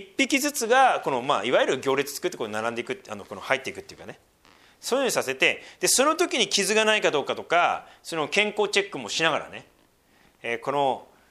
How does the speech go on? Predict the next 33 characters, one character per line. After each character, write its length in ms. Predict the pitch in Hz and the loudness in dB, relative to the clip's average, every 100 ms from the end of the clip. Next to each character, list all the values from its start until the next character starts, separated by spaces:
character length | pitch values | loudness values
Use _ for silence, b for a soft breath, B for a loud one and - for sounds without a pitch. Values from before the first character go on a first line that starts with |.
| b | b
え 520 | 117 110 107 98 95 | -2 0 0 -4 -8
ー、 100 | - - | -10 -12
羊 300 | - 139 120 | -8 -6 -4
飼 100 | 101 | -4
い 40 | |
が 60 | 80 | -6
い 20 | |
る。 120 | 69 - | -10 -2
で、 80 | 165 | 2
そ 180 | - | 4
の 140 | 285 320 | 4 6
様 160 | 320 | 4
子 160 | 302 277 | 4 2
が 100 | 262 | 2
こ 60 | 254 | 2
こ 80 | |
に 100 | 214 | 0
書 80 | 165 | 2
い 60 | 143 | 2
て 60 | |
あ 20 | 101 | 0
る 0 | |
ん 20 | |
で 40 | |
す 80 | - | -4
ね。 40 | |
数 340 | 143 - 208 185 | -2 2 4 4
を 120 | 160 | 2
数 340 | - 147 170 | 4 2 4
え 20 | 160 | 2
る 100 | 135 | 2
者 200 | 120 123 | 2 4
の 340 | 180 143 90 | 4 2 0